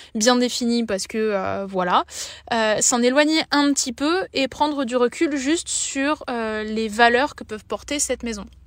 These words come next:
Pourquoi je me suis sentie toujours Serpentard dans l'âme ? Euh, pour moi, déjà, c'est... Euh, par rapport au côté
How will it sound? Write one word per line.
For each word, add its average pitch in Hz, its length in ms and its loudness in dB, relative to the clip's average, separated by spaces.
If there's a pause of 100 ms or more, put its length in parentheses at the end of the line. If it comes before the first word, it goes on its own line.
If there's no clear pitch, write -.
Pourquoi 339 260 0
je 339 80 0
me 285 80 -2
suis 247 120 -6
sentie 247 280 -4
toujours 269 300 -6
Serpentard 220 640 -4
dans 202 140 -4
l'âme ? 220 360 0 (400)
Euh, 214 320 0 (140)
pour 214 100 -10
moi, 240 220 2
déjà, 247 420 4
c'est... 285 640 0
Euh, 208 640 -8 (260)
par 233 120 2
rapport 254 320 2
au 247 60 0
côté 233 300 -2